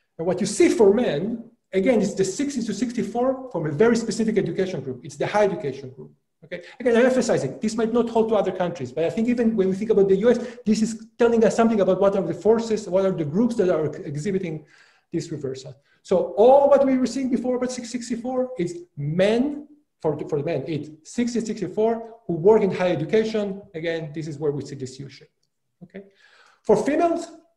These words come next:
it's a bit more, uh, uh, you know, the data is a bit noisier.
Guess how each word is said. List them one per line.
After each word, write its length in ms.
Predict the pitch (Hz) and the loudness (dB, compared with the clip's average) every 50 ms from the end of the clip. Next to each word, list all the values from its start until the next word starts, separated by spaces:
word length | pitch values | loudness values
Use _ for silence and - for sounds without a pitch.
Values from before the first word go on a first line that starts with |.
| _ _ _ _ _ _ _ _ _ _ _ _ | _ _ _ _ _ _ _ _ _ _ _ _
it's 160 | - 214 - | -8 -4 -2
a 20 | 214 | 0
bit 140 | 196 233 233 | 2 2 4
more, 180 | 233 233 233 220 | 4 4 4 4
uh, 40 | |
uh, 120 | 202 208 202 196 208 214 202 214 185 - - - - | 4 2 2 2 2 0 0 -4 -8 -12 -14 -8 -2
you 140 | 233 220 185 | 0 2 2
know, 140 | - - - | 2 0 0
the 80 | 202 | 2
data 160 | 208 220 220 226 | 4 4 6 4
is 100 | 196 185 | 4 4
a 60 | 180 | 2
bit 160 | 185 202 202 | 2 2 2
noisier. 580 | 190 202 233 254 226 262 269 269 277 269 - | 2 4 4 2 2 4 4 6 4 4 2